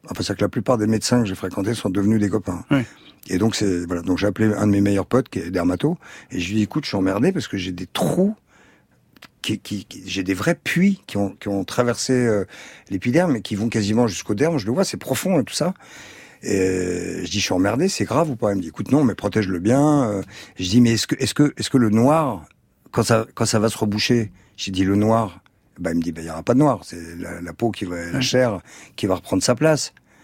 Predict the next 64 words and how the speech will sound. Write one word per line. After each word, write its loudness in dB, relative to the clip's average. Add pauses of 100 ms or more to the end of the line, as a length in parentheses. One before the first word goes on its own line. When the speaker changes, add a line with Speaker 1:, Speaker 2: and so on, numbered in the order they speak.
(340)
Speaker 1:
Et 2
j'ai 0
dit, « -2
Mais 2
oui, 2
mais 2
non. » 2 (320)
Et 2
en 2
fait, 0
alors, 0
donc, 0
le, 2 (160)
il 2
m'a 4
dit, « -6
Surtout, 0
surtout, -4
tu -6
mets 2
pas 2
de -4
corticoïdes. » -2 (560)
Ben, 0
je 0
dis, « -2
Bah 4
non. » 2 (560)
Enfin, 0
je -4
dis, « -4
Bah 2
non. » 0 (140)
Alors, -4
je -6
suis -4
allé 0
regarder 0
le -2
tube. 0 (240)
Speaker 2:
Et -6
c'était -2
des 0
corticoïdes. -2
Speaker 1:
Évidemment, 4
donc -4
ça 0
a -4
creusé. 2 (120)
Speaker 2:
Ouais. -2 (180)
Speaker 1:
Et 2
ce -4
qui 4
est, 0
ce -4
qui 0
est 0
étonnant, 2
c'est -2
que 0
ça 2
a 0
creusé 2 (720)
là 4